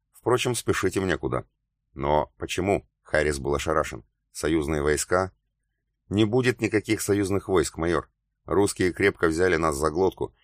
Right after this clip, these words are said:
и мы ничем не можем помочь полякам официально. Неофициально же. Поможем, конечно, но скажите честно, что можно втихую передать этому сборищу сантехников, что способно будет остановить русский асфальтовый каток? Атомную бомбу?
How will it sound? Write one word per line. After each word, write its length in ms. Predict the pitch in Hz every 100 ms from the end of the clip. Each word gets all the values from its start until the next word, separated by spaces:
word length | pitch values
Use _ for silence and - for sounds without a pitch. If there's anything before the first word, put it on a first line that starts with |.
| _
и 80 | 85
мы 140 | 98
ничем 300 | 101 98 117
не 80 | 104
можем 320 | 101 92 90
помочь 320 | 85 95 95
полякам 380 | - 85 85 82
официально. 560 | 80 80 - 71 57 - _ _ -
Неофициально 720 | 82 90 104 - 110 107 82
же. 220 | 69 60 _ _ _ _ _ _
Поможем, 420 | 104 135 113 85
конечно, 480 | 82 80 69 65 58 _
но 140 | 80
скажите 400 | 90 104 110 -
честно, 420 | 92 92 - 64 _ _ _ _
что 280 | - 127 123
можно 340 | 113 95 95
втихую 520 | - 95 - 123 92
передать 440 | - 90 90 101 92
этому 280 | 90 87
сборищу 480 | 82 78 101 92 -
сантехников, 720 | 78 90 82 - - 67 65 - _ _
что 200 | - 95
способно 460 | - 95 104 98
будет 240 | 92 92 92
остановить 520 | 90 90 92 104 -
русский 400 | 90 98 113 92
асфальтовый 520 | 82 - 90 85 85
каток? 380 | 82 87 69 - _ _ _ _
Атомную 460 | 85 95 101 98 95
бомбу? 420 | 101 110 71